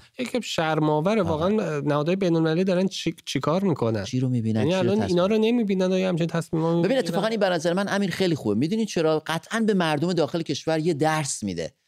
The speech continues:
Speaker 2: که ببینید اینا چه نگاهی به شما دارن، اینا چه تصور و توهمی نسبت به جمهوری اسلامی دارن. اونقدر متوهم به جمهوری اسلامی نگاه می‌کنن که میان یه پست این چنینی رو در اختیار کسانی می‌ذارن که امشب می‌خواد جون این بچه‌ها رو بگیره.
Speaker 1: رکورددار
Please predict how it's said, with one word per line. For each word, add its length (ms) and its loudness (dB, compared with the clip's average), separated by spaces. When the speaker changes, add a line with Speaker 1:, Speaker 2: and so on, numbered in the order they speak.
Speaker 2:
که 80 0
ببینید 260 -2
اینا 240 2
چه 280 -4
نگاهی 440 0
به 100 0
شما 360 -2
دارن، 280 -4
اینا 180 -2
چه 320 -6
تصور 680 -2
و 40 4
توهمی 760 -2
نسبت 400 -2
به 80 -2
جمهوری 460 0
اسلامی 400 0
دارن. 260 -2
اونقدر 420 2
متوهم 720 0
به 100 2
جمهوری 360 2
اسلامی 320 0
نگاه 260 2
می‌کنن 300 0
که 120 -2
میان 200 -2
یه 80 0
پست 320 -2
این 180 0
چنینی 340 0
رو 80 0
در 180 2
اختیار 300 0
کسانی 360 -2
می‌ذارن 260 0
که 160 -2
امشب 260 -2
می‌خواد 200 0
جون 160 -4
این 120 -2
بچه‌ها 400 2
رو 60 0
بگیره. 240 0
Speaker 1:
رکورددار 480 2